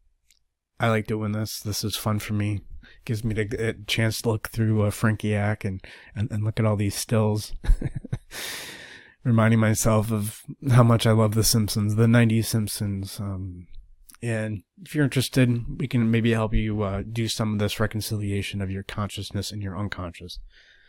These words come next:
by showing you how emotions work, how they're structured, and this informs a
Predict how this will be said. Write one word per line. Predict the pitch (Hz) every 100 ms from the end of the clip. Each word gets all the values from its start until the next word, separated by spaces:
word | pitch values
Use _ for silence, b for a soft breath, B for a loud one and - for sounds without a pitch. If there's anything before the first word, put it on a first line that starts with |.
| b b _ -
by | 110
showing | - 110 101
you | 98
how | - 101 92
emotions | 92 95 - 92 -
work, | 95 98
how | - 101
they're | 95
structured, | - - 101 - 104 98
and | 101
this | 101 -
informs | 98 - 113 104 98 95 95 - B B _ _
a | 113 110 107 107